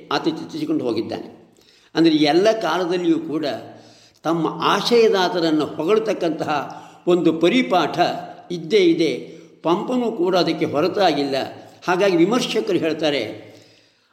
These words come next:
ಅಂತಹ ಅರ್ಜುನನಿಂದ ಸೋತು ಕೆಳಗೆ ಬಿದ್ದಿರ್ತಕ್ಕಂತಹ ಶಿವನಿಂದ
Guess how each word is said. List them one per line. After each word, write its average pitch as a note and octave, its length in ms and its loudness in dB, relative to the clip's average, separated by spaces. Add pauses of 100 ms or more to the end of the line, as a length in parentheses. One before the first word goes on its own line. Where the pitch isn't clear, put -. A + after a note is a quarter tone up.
(180)
ಅಂತಹ G3+ 380 0 (340)
ಅರ್ಜುನನಿಂದ A3 840 0
ಸೋತು G#3+ 680 2
ಕೆಳಗೆ G3 340 0
ಬಿದ್ದಿರ್ತಕ್ಕಂತಹ F3+ 920 -2
ಶಿವನಿಂದ A3 600 0